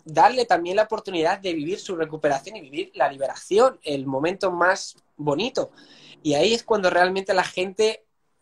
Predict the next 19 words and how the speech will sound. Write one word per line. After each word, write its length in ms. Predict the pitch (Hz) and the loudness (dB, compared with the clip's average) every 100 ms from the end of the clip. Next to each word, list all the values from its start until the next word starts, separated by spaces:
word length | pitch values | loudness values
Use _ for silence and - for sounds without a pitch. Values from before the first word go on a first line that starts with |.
| _ _ _ _ | _ _ _ _
llora 540 | 139 127 151 208 190 165 | -16 -4 2 4 4 2
de 80 | |
emoción, 680 | 156 139 - 208 220 233 240 - | 0 -8 -4 0 2 2 -2 -4
ah, 500 | 156 151 151 151 147 _ _ _ _ _ _ | -2 0 2 0 -2 _ _ _ _ _ _
se 260 | _ - 147 | _ -12 -8
queda 460 | 165 185 208 208 - | -4 2 4 4 -2
alucinando, 760 | 170 190 - 151 160 247 240 | -14 -14 -12 -6 -2 -2 -2
decir, 420 | 208 185 185 165 147 | -6 -6 -6 -6 -4
"No 180 | 151 | -4
me 80 | 214 | -2
lo 140 | 208 185 | -4 -2
puedo 260 | 202 196 | -4 -4
creer, 320 | 160 147 220 | -4 -4 -2
esto 280 | 226 - 170 | -4 -4 0
es 180 | 175 175 | 0 -2
espectacular, 840 | 160 - 151 156 147 160 160 233 - | -14 -16 -8 -6 0 4 4 4 -2
esto 220 | 156 - | -16 -14
es 100 | 160 | -10
increíble". 680 | 160 143 147 214 226 233 247 | -10 -6 -4 -2 0 0 0